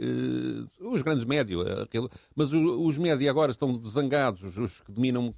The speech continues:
estão muito zangados com o Bolsonaro e, portanto, ele não terá apoio dos médias, será muito criticado até ao fim. E, digamos, a personalidade que vier da terceira via será, eh, será, em princípio, aquela que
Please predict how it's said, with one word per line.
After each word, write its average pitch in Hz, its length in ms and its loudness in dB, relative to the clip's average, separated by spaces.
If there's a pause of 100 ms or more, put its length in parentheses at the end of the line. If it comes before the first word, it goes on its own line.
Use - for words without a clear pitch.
estão 127 180 -2
muito 147 300 0
zangados 120 300 0
com 113 100 -8
o - 20 -2
Bolsonaro 117 420 0
e, 101 40 0
portanto, 98 240 -6
ele 104 80 0
não 98 80 -6
terá 110 160 -2
apoio 98 180 -4
dos 92 120 -10
médias, 123 260 -4
será 92 160 0
muito 120 240 -2
criticado 98 500 -6 (420)
até 110 200 -2
ao 113 100 4
fim. 151 300 -4 (340)
E, 151 80 0
digamos, 151 340 2
a 160 80 2
personalidade 165 540 0
que - 80 -10
vier 147 160 2
da 139 80 0
terceira 147 400 -2
via 165 260 -2
será, 165 480 -2
eh, 85 760 -14
será, 147 340 0
em 143 380 0
princípio, 151 560 2
aquela 139 360 2
que 160 480 2